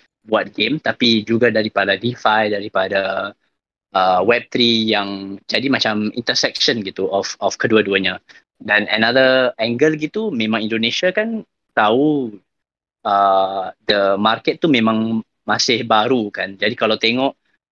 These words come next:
oh, Vietnam, Philippines, uh, even kalau Amerika gitu, dia punya market sudah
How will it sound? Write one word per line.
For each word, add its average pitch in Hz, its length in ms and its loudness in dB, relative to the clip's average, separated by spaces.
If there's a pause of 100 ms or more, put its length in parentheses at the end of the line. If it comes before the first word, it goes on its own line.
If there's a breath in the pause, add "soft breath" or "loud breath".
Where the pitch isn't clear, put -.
oh, 117 240 4
Vietnam, 113 560 0
Philippines, 107 1120 -2
uh, 92 480 -4
even 107 240 0
kalau 104 240 0
Amerika 107 480 2
gitu, 156 480 0
dia 107 160 -4
punya 104 240 0
market 104 400 0
sudah 107 480 0